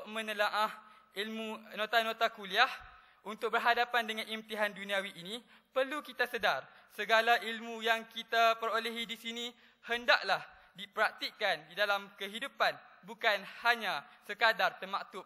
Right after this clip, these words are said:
di atas kertas peperiksaan sahaja. Ingatlah, wahai sahabat-sahabat, sesungguhnya orang-orang yang takut kepada Allah di kalangan hamba-hambanya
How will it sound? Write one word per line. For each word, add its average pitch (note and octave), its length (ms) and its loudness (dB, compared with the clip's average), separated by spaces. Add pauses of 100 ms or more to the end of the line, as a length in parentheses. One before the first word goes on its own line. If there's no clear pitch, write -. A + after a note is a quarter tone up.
di E3 80 -10
atas F#3 400 -2
kertas F#3 400 -4
peperiksaan E3 720 -4
sahaja. D#3+ 400 -2 (480)
Ingatlah, G#3+ 560 2
wahai F#3+ 480 4 (320)
sahabat-sahabat, G3 640 2 (480)
sesungguhnya A#3+ 720 -6 (320)
orang-orang A#3+ 640 4
yang A#3 160 2
takut A#3+ 400 0
kepada A#3 400 2
Allah B3 320 4 (480)
di G3+ 80 -10
kalangan B3 480 4 (160)
hamba-hambanya A#3+ 880 2